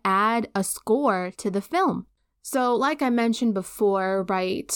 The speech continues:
where that turning point from the seventies to the eighties where you really needed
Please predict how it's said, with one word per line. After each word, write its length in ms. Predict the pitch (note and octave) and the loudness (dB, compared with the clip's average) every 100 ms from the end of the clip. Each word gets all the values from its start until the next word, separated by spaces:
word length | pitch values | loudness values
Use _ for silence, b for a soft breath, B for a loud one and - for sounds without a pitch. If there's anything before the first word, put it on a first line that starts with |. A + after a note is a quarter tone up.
| - B B | -8 B B
where 460 | F#3+ G3 F#3+ F#3+ | -2 0 2 0
that 200 | F#3 F#3 | 0 -2
turning 360 | - C4 C4 C4 | -2 0 2 0
point 420 | - G#3+ G3+ G#3 | 0 -2 0 -2
from 200 | - G#3 | -2 -2
the 60 | G#3+ | -2
seventies 640 | - G#3 G#3 G#3 G3 G3 | -2 -2 0 0 0 -4
to 200 | - G#3+ | -4 -4
the 180 | F#3+ F#3+ | -2 -4
eighties 640 | - G3+ G#3+ G3+ F#3 F3+ - | 0 0 2 2 0 -2 -4
where 460 | F#3 F#3 F3+ F3+ F3+ | -2 -2 0 -2 -4
you 400 | G3 F#3 A3+ A3+ | -4 0 2 0
really 420 | G3 A#3 B3+ B3+ | 0 0 2 0
needed 600 | A3+ G#3+ A3+ G3+ F#3 F3+ | 2 2 2 0 -2 -4